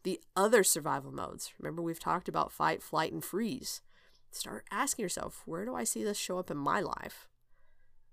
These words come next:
Where is it helping me? Where is it not helping me?"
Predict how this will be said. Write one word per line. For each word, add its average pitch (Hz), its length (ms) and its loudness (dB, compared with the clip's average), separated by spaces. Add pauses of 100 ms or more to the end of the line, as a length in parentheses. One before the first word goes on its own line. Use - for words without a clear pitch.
(300)
Where 214 300 -2
is 190 260 0
it 180 260 4 (160)
helping 185 320 -2
me? - 260 -10 (680)
Where 165 240 2
is 226 120 6
it 277 160 2
not 180 500 2
helping - 400 -8
me?" - 220 -16